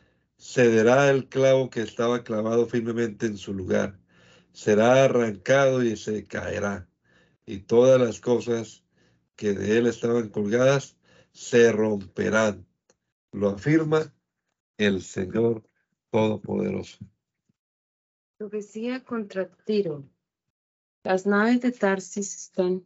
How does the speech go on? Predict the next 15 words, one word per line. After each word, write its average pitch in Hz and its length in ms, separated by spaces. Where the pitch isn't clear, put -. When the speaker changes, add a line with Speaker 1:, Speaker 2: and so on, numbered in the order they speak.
Speaker 2:
gimiendo, 185 720
porque 190 380
el 175 100
puerto 214 1040
ha 185 140
sido 196 480
destruido. 156 840
El 185 180
puerto 208 640
a 220 100
donde 180 360
se 170 280
llegaba 180 720
de 170 220
Chipre - 640